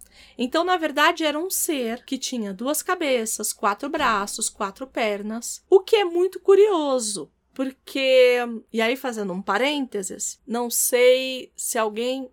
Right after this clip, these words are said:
já leu um livro chamado O Banquete do Platão. No Banquete, que eu acho que se você não, nunca leu nada do Platão, nada, leia esse livro.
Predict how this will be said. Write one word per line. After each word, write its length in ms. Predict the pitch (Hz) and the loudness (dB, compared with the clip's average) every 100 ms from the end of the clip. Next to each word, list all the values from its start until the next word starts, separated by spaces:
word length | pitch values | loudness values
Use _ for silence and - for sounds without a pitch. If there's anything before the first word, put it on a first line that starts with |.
| - | -14
já 300 | 214 254 269 | -6 -2 -2
leu 560 | 277 233 233 254 254 - | -2 -2 0 -2 -6 -10
um 200 | 240 240 | -8 -6
livro 400 | 226 226 233 233 | -6 -6 -8 -10
chamado 480 | - 247 226 226 233 | -10 -6 -4 -4 -6
O 60 | |
Banquete 760 | 226 254 302 - 214 220 - 226 | -4 -4 -4 0 2 2 -2 -12
do 100 | 240 | -12
Platão. 580 | - 254 - - - - | -8 -10 -8 -12 -12 -16
No 280 | 339 381 494 | -4 0 0
Banquete, 640 | 403 262 233 269 254 254 - | 0 -4 -6 2 2 2 -6
que 100 | 233 | -4
eu 120 | 233 | -2
acho 280 | 240 - - | -4 -6 -12
que 460 | - 226 214 208 | -12 -8 -8 -10
se 180 | 214 254 | -8 -8
você 380 | 254 262 - 277 | -2 -2 0 -4
não, 220 | 311 294 _ _ | -4 -8 _ _
nunca 520 | 240 262 349 415 294 | -10 -4 -4 -2 -4
leu 200 | 254 262 | 0 -2
nada 560 | 311 269 262 262 214 170 | -2 -4 -2 -4 -4 -6
do 140 | 170 | -8
Platão, 460 | - 175 - 220 190 | -10 -12 -8 -8 -8
nada, 560 | 190 240 208 214 220 - _ _ _ - | -8 -6 -6 -6 -10 -10 _ _ _ -10
leia 520 | 262 311 339 359 330 | -4 0 2 2 0
esse 220 | 302 - 294 | -4 -6 -8
livro. 460 | 214 190 - 190 | -8 -10 -16 -20